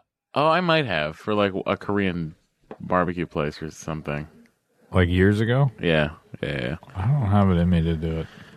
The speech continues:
Speaker 1: Well, sometimes, like, if it's a little place that, like, just opened up, I wanna, you know,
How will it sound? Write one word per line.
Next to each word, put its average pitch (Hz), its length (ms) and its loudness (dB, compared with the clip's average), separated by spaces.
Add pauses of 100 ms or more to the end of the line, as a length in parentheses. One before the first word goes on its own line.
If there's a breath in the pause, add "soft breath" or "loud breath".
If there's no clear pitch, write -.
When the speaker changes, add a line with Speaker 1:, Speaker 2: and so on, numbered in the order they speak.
(240 loud breath)
Speaker 1:
Well, 156 180 0
sometimes, 214 320 -2
like, 147 220 0
if 120 160 2
it's 131 140 2
a 123 40 4
little 107 340 4
place 139 360 0
that, 76 100 -8
like, 95 140 0
just 98 260 0
opened 92 300 0
up, 104 300 2
I 95 80 2
wanna, 85 420 0
you 80 160 -8
know, 64 220 -10